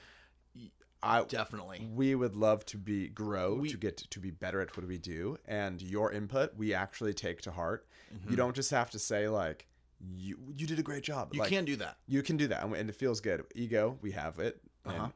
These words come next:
Speaker 2: uh,
Speaker 1: Mm-hmm.
Speaker 2: even though we shouldn't.
Speaker 1: Ego,
Speaker 2: And,
Speaker 1: ego.
Speaker 2: uh, <laughs> and, but yeah, we would, we really take the criticism to heart. Um,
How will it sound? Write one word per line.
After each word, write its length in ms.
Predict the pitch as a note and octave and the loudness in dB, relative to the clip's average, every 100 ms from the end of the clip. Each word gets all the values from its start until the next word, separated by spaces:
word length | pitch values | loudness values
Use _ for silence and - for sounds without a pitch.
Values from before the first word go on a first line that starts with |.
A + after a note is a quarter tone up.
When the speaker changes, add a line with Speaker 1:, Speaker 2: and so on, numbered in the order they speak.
| - | -10
Speaker 2:
uh, 40 | |
Speaker 1:
Mm-hmm. 200 | G#2 G#2 | -10 -6
Speaker 2:
even 120 | G#2 F2+ | -6 -4
though 60 | |
we 60 | D#2+ | -6
shouldn't. 280 | - C2 - | -6 -10 -10
Speaker 1:
Ego, 200 | A#2+ G#2+ G2 | -12 -8 -2
Speaker 2:
And, 320 | G2+ G2+ G2 | 2 2 0
Speaker 1:
ego. 220 | F#2 G#2+ - - A2 A2+ | -2 -4 -4 -8 -8 -6
Speaker 2:
uh, 40 | C#3 | -6
<laughs> 40 | - | 0
and, 440 | B2+ C3 A2+ G2+ - - - | 4 4 2 -4 -14 -16 6
but 240 | D3 C3 - | 8 8 6
yeah, 260 | D3+ B2+ D2 | 8 8 6
we 140 | B2+ | 2
would, 240 | C3+ A#2+ | 2 2
we 80 | A2+ | 2
really 200 | B2 C#3 | 8 8
take 140 | A#2+ A2 | 8 0
the 60 | |
criticism 400 | - B2 A2+ G2+ | -2 -4 -2 -4
to 40 | F2+ | 0
heart. 400 | B2+ D#3 D#3 - - - - | 4 6 4 0 -20 -20 -4
Um, 500 | G#2 G#2 F#2+ F2 F2 | 2 4 2 0 -8